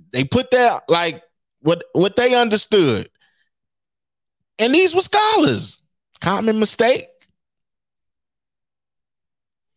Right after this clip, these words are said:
Many people think because you may be ruled as a scholar that you don't err, and that's not the case. All right?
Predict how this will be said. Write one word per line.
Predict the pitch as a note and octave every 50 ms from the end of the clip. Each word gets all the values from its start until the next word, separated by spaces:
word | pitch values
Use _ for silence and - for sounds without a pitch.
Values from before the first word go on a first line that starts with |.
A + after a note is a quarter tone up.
| _ _ _ _ _ _ _ _ _ _ _ _ _ _ _ _ _
Many | - D#3+ F#3+ G#3+
people | G3 G#3 F#3+ E3+ E3
think | D#3+ F3 E3+ E3 C#3+ - _
because | - C3 C3 - E3+ D#3 D3+ C#3 B2+ A#2+ - - -
you | - B2+ D3
may | D#3 D3 C#3+
be | C3 C3 B2+
ruled | B2 C3 C#3 C#3+ C3+ B2+ B2 A#2
as | A#2 G#2+
a | G#2+ G#2
scholar | - - D3+ D#3 D3 A2+ G#2
that | G2+ G2+ G2+ - _
you | G#2 A#2
don't | A#2+ G#2+ G2+ G2 -
err, | - G#2 G2 F#2+ - - - - _ _ _ _ _ _ _
and | G#2+ G2+
that's | G#2 G#2+ G#2+ -
not | G#2 G2+ G2 -
the | - -
case. | - - - - - - - _ _ _ _ _ _ _ _ _ _ _ _ _ _ _ _ _ _ _ _ _ _ _ _ _ _ _ _ _ _ _ _ _ _ _ _ _ _ _ _ _ _ _ _ _ _ _
All | F#2+ G2+
right? | G#2+ G#2+ A#2 E3